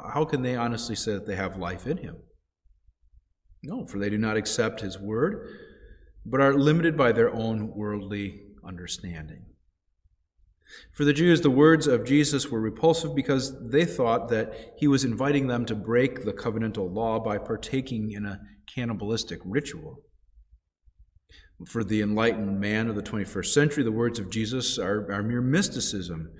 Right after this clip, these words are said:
or, or only symbolic in nature, because our scientific minds tell us that simple bread and ordinary wine cannot possibly contain the body and blood of the He-, Hebrew carpenter who lived two thousand years ago.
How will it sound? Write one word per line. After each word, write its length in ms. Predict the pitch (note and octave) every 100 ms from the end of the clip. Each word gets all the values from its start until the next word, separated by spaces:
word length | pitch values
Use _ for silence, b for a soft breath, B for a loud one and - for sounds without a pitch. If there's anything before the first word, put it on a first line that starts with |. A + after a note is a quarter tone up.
| B B B -
or, 360 | A#2 A#2 A2+ A2+
or 280 | B2 A#2 A#2
only 400 | C3+ C#3 C3+ A#2+
symbolic 880 | - B2 G#2+ F2+ G#2 C#3+ D3 A2+ -
in 200 | A2 G2
nature, 380 | G2 G2 -
because 460 | G2 B2 - A#2+ A2+
our 160 | G#2 G2+
scientific 760 | - D#3 D3+ C#3+ D3+ D3 D3+
minds 460 | B2 B2+ B2+ A#2+ -
tell 160 | C3
us 100 | A#2+
that 180 | - G#2
simple 360 | - C#3+ C3 G#2+
bread 360 | A2 A#2+ A#2
and 160 | G#2 G#2
ordinary 640 | G#2+ A#2 A2+ G#2+ G#2+ G2
wine 520 | F#2+ G#2 G#2+ G#2 G#2 - B B B B
cannot 440 | - A#2 A#2+ A#2 -
possibly 560 | - G#2+ - G2 G#2
contain 680 | G#2 G#2+ G2+ D3 B2 G2 G#2
the 80 | G#2
body 340 | F#2+ F2+ F#2+
and 140 | G2 G2
blood 340 | F#2+ G2 G2 - B B -
of 80 | A#2
the 60 |
He-, 360 | G#2+ - A#2+ -
Hebrew 320 | B2+ A2 G#2
carpenter 600 | G2+ C3 G#2+ F#2 E2 E2+
who 160 | F#2+ A2+
lived 400 | F#2+ F#2+ F#2+ - - B -
two 160 | - F#2+
thousand 460 | F2 E2+ - F2
years 280 | E2 D#2+ D2+
ago. 540 | F2+ G2+ D#2+ D2 -